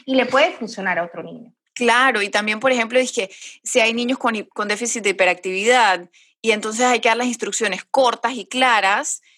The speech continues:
Speaker 2: y de repente como, "¿Pero por qué no hacemos la, la, las explicaciones cortas y
Speaker 1: Cortas.
Speaker 2: claras siempre?". Entonces, y eso además siempre es parte de nuestra capacitación, pero uno se le vuelan los tapones y no, y, entonces, ¿sabes? Como que hacer inclusión básicamente es hacer lo que ese niño necesita, pero para todos los demás.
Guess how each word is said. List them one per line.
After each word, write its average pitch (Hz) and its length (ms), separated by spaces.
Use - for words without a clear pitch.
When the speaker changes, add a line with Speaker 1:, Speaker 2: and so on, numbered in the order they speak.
Speaker 2:
y 254 160
de 226 60
repente 214 280
como, 196 200
"¿Pero 180 140
por 170 140
qué 190 60
no 190 60
hacemos 240 220
la, 294 260
la, 202 300
las 202 160
explicaciones 202 520
cortas 254 380
y - 20
Speaker 1:
Cortas. 247 120
Speaker 2:
claras 208 440
siempre?". 302 840
Entonces, 269 400
y 294 140
eso 285 180
además 254 320
siempre 294 240
es - 60
parte 294 220
de 311 40
nuestra 277 220
capacitación, 220 640
pero 262 140
uno 320 100
se 285 100
le 247 60
vuelan 233 260
los 269 120
tapones 202 540
y 220 120
no, 233 460
y, 226 300
entonces, 247 440
¿sabes? 320 260
Como 233 220
que 233 80
hacer 247 220
inclusión 254 800
básicamente 226 680
es 240 80
hacer 240 300
lo 240 180
que 196 280
ese 226 180
niño 240 240
necesita, 220 500
pero 208 200
para 175 180
todos 220 240
los 233 120
demás. 190 580